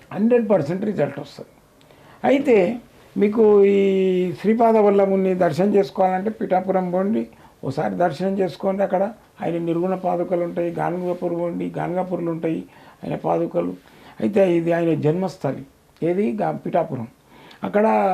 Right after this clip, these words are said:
అమ్మవారిది పీఠికాపురం అని కూడా అంటారు దాన్ని. అమ్మవారు ఏదైతే పద్దెనిమిది శక్తిపీఠాలు ఏర్పడ్డాయో దాని లోపట అక్కడ పిరుదులు పడ్డాయి అమ్మవారివి, పిరుదులు. పి-, పి-, పిరుదులు అంటే తెలుసు కదా, పిర్రలు,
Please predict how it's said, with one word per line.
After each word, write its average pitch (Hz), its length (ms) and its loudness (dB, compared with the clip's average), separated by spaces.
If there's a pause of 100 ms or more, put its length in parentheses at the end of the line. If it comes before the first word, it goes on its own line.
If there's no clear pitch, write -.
(140)
అమ్మవారిది 185 480 0
పీఠికాపురం 190 1080 0
అని 175 180 -4
కూడా 175 180 -2
అంటారు 170 220 -4
దాన్ని. 175 380 -2 (420)
అమ్మవారు 208 560 4
ఏదైతే 180 720 2 (480)
పద్దెనిమిది 180 380 2
శక్తిపీఠాలు 202 680 0
ఏర్పడ్డాయో 180 480 2
దాని 185 240 0
లోపట 175 320 2 (540)
అక్కడ 196 160 2 (220)
పిరుదులు 247 340 4
పడ్డాయి 180 300 4
అమ్మవారివి, 165 640 0 (120)
పిరుదులు. 185 380 2 (560)
పి-, 190 280 4
పి-, 180 240 0
పిరుదులు 202 300 4
అంటే 208 120 -2
తెలుసు 180 260 0
కదా, 220 200 0
పిర్రలు, 196 400 0